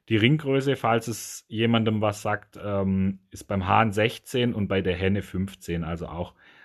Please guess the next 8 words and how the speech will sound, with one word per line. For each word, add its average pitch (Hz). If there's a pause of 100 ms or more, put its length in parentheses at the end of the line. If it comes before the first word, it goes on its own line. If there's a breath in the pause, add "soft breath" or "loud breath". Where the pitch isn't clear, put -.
(140 loud breath)
eigentlich 85
relativ 87 (200)
klein, 82 (220)
ne? 85 (1700 loud breath)
Ähm, 107
ja, 110
eine 104
weitere 143